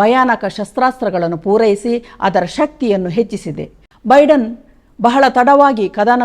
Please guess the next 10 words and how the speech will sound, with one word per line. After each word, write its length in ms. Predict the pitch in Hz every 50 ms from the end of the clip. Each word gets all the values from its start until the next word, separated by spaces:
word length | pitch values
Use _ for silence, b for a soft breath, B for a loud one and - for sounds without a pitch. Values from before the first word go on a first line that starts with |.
| 220 208
ವಿರಾಮದ 400 | 190 190 190 190 185 175 180 175 165 - - - _ -
ತೋರಿಕೆಯ 500 | 220 233 247 269 247 - - 202 180 175 170 165 202
ಹೇಳಿಕೆಯನ್ನೇನೋ 640 | 208 226 240 214 233 202 190 190 185 180 185 185 190 196 175
ನೀಡಿದರು. 380 | 165 160 170 151 160 143 - - - b b b b b 190 214 233
ಇಂತಹ 360 | 233 240 247 220 185 214 185 180 175 170 190
ಹೇಳಿಕೆಯನ್ನು 520 | 208 226 233 214 - 196 180 170 165 160 151 151 175
ಬೈಡನ್ 420 | 180 208 220 220 208 185 165 170
ನೀಡುವುದಕ್ಕಿಂತ 580 | 180 196 202 208 196 196 196 196 175 165 160 175 165 156 160
ಮೊದಲೇ 340 | 175 185 233 233 208 170 156 B B B B B B -
ಕಮಲಾ 300 | 226 208 202 185 175